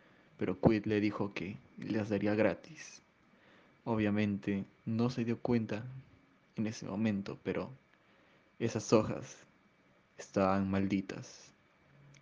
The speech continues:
Le ayudarían a cumplir su objetivo, pero le quitarían su humanidad.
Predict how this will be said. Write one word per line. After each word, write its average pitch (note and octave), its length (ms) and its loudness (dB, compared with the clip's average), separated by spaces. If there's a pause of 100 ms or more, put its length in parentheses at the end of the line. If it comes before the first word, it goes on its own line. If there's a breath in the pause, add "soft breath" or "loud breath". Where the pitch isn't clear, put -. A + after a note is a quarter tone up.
(120)
Le A2 120 2
ayudarían A2+ 400 4
a B2+ 100 -2
cumplir A#2+ 420 0
su A#2 120 -2
objetivo, A2+ 600 -4 (240)
pero A#2+ 320 2 (1040)
le G#2 140 -4
quitarían G2+ 640 0
su A2 300 4
humanidad. G2+ 600 -2